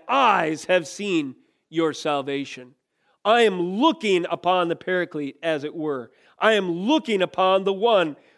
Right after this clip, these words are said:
who will satisfy, who will, has the power and will accomplish the consolation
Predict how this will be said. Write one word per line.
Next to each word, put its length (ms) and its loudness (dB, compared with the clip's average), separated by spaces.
who 160 0
will 220 4
satisfy, 800 0
who 180 -6
will, 480 2
has 340 2
the 100 2
power 440 4
and 260 0
will 160 0
accomplish 600 0
the 120 -8
consolation 1120 -4